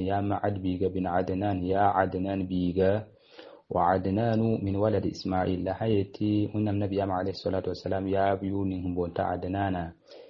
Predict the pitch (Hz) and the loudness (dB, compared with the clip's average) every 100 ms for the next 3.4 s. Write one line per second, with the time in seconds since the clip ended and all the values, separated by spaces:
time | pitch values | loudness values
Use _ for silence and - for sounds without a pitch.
0 | - - 95 95 117 113 104 95 - - | -16 0 2 2 2 2 2 0 -4 -6
1 | 95 101 101 - 101 101 101 90 90 92 | -4 0 0 0 -2 -2 -2 -2 -2 -2
2 | 98 - 95 92 87 92 92 90 92 92 | -4 0 0 0 0 0 0 0 0 0
3 | 87 87 87 80 | 0 -2 -2 -8